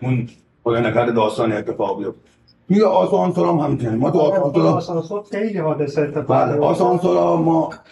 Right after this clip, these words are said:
Speaker 1: کلاً همین آسانسورها کامل بسته است تا لحظه‌ای که در رو می‌خوای نصب بکنی. لحظه‌ای که باید در رو نصب بکنی، باز مجبوری هر حفاظی رو که زدی، ما اینجا قبلاً حفاظ داشته جلوش. ولی در رو که دیگه می‌خوای نصبش بکنی، اون حفاظه باید کنده بشه.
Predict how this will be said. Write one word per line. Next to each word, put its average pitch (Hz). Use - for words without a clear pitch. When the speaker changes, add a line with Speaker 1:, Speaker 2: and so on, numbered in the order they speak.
Speaker 1:
کلاً 139
همین 131
آسانسورها 123
کامل 127
بسته 131
است 131
تا 185
لحظه‌ای 165
که 180
در 135
رو 101
می‌خوای 92
نصب 87
بکنی. 80
لحظه‌ای 175
که 185
باید 190
در 180
رو 180
نصب 170
بکنی، 165
باز 165
مجبوری 143
هر 135
حفاظی 131
رو 120
که 113
زدی، 120
ما 127
اینجا 123
قبلاً 113
حفاظ 185
داشته -
جلوش. -
ولی 156
در 143
رو -
که 180
دیگه 170
می‌خوای 170
نصبش 160
بکنی، 156
اون 139
حفاظه 127
باید 143
کنده 123
بشه. 117